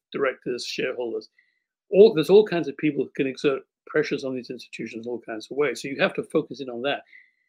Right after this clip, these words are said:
Government is an easy one in the sense, 'cause it's lot, by and large transparent. You can see what they're doing.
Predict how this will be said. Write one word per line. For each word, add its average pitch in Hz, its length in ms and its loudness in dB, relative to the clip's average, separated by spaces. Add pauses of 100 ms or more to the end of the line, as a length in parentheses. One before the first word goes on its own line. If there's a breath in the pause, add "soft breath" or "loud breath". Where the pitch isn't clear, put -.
(480 soft breath)
Government 233 340 4
is 147 120 0
an 156 140 -2
easy 156 340 -2
one 107 280 -6
in 101 80 -20
the 101 80 -20
sense, 117 300 -12
'cause 135 180 -6
it's 131 200 -10
lot, 143 340 0
by 147 140 0
and 151 100 0
large 120 260 -6
transparent. 123 680 -6 (680)
You 156 100 -6
can 147 100 -4
see 185 180 -2
what 156 220 2
they're 117 100 -6
doing. 143 480 -2